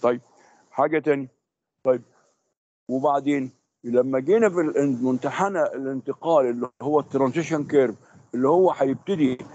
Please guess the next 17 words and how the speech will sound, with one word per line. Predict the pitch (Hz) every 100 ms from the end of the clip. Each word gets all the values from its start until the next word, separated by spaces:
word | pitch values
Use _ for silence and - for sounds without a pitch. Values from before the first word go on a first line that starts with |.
| - -
يرتفع | 123 135 135 143 135 190 175 156
فيه | 135 170 160
من | 143 135
اي | 104 165
بصفر | 147 185 147 123 - - -
لغايه | 127 143 160 147 -
اي | 185
بقيمتها، | 156 - 143 170 156 160 160 - - - -
هذا | 175 190 151
الجزء | 123 131 120 151 165 143
الكيرفيتشر | - 151 127 185 - 147
بتاعه | 127 151 147 139
كمان | 127 127 139 - - -
كان | 135
نص | 143 160 -
القطر | 143 151 156 143
بتاعك | 123 135 123 131